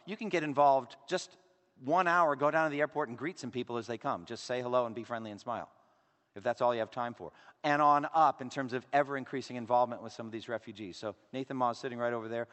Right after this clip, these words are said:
or you can contact him. He will give you all the information you need about getting involved in refugee ministry. And finally,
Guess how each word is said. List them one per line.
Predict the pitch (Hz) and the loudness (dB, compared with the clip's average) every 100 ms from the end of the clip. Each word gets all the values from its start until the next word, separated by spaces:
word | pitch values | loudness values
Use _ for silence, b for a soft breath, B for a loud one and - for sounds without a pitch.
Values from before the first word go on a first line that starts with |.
| B - | B -10
or | |
you | 113 | -8
can | 113 | -8
contact | 110 120 117 117 110 | -4 -4 -2 -4 -4
him. | 113 107 b b b _ | -8 -16 b b b _
He | 156 | -4
will | 135 | -4
give | 113 127 | -2 -4
you | 117 | 0
all | 127 135 | 2 4
the | 135 | 2
information | 123 - 120 110 117 | -4 -6 -8 -8 -8
you | 110 | -8
need | 110 107 | -6 -4
about | 104 107 104 | 0 0 0
getting | 113 104 | -6 -8
involved | 101 104 101 | -6 -2 -2
in | 98 | -4
refugee | 95 98 104 90 95 | -10 -10 -14 -16 -14
ministry. | 90 87 - 90 | -14 -16 -20 -20
And | 98 | -12
finally, | - 139 139 123 | -6 -6 -6 -8